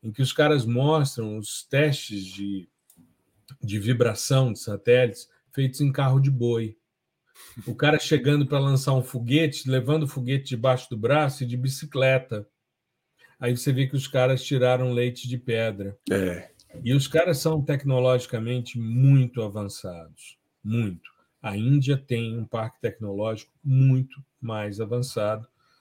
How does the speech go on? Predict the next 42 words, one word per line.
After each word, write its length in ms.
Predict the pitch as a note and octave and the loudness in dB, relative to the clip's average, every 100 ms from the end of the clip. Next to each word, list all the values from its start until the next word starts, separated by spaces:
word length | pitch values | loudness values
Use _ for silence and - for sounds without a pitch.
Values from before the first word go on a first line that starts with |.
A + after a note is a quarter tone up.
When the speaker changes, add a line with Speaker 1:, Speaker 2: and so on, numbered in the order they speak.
| _ _ | _ _
Speaker 1:
nessa 580 | G#2+ A2 B2+ E3+ - D3 | -6 0 2 2 2 2
área, 320 | B2+ C3+ C3 | 2 2 0
principalmente, 720 | - D#3 D3+ C3+ A2+ B2+ D3 | 0 -2 -2 -4 -2 -4 -4
do 140 | - D#3 | -4 -6
que 100 | F#3+ | -4
a 100 | A3+ | -6
gente. 500 | G3+ C#3+ F#2 - - | -4 -4 -6 -16 -4
Tanto 240 | B2+ A2+ - | -2 -2 -2
que 100 | A2 | -6
eles 200 | G2+ - | -6 -10
colocaram 560 | - A#2+ A#2+ G#2+ G2+ | -2 0 0 -2 -4
o 40 | G#2+ | -4
Amazônia 500 | A#2+ A2 A2+ A#2+ B2 | -4 -4 -4 -4 -4
um 160 | B2 | -2
em 100 | C3+ | -2
órbita, 500 | G#2+ G2 G#2 - B2 - _ _ _ - | -2 -6 -8 -12 -16 -16 _ _ _ -8
né? 220 | G#2+ A#2 | -4 -4
Fizeram 380 | - G#2+ A#2 G2+ | -4 0 2 0
todo 640 | - D3 G3 A3 G3 F3+ | 2 4 6 4 2 -2
o, 380 | D#3 C3 A#2+ A#2+ | -4 -6 -6 -8
o 60 | A2 | -10
sistema 580 | - A#2+ - B2 B2 | -10 -8 -2 0 0
de 140 | A2 A#2+ | 0 -2
observação, 920 | A2+ - A2+ G#2+ G#2 - G#2+ A#2 A2+ | -4 -2 -2 -2 -4 -4 -4 -2 -4
de 140 | G2+ | -6
telemetria 840 | A2+ G#2 G#2+ G2+ - G2+ A2+ B2 B2 _ _ _ | -6 -4 -4 -6 -8 -6 -2 -2 -4 _ _ _
e 100 | A2+ | -14
tal. 360 | - A#2 B2+ - | 0 4 4 2
Aí 240 | A2 B2 | 0 0
sim, 380 | C#3 B2 B2 B2+ | 0 0 2 2
aí, 240 | G#2 A#2 | 0 -2
a 60 | A#2+ | -4
partir 340 | - A#2+ - | -4 -6 -4
do 80 | B2+ | -2
momento 240 | A#2+ A#2+ | 2 0
que 140 | - A#2 | 0 -2
entra 200 | A#2 A#2+ | -2 -4
em 60 | |
órbita, 380 | G#2+ B2 C3 - | 0 2 2 0
o 80 | G#2+ | -2
impe 260 | A#2+ B2+ - | 0 -2 -4
começa 580 | A2+ A2 B2 A#2+ G2+ | -6 -2 -2 -2 -8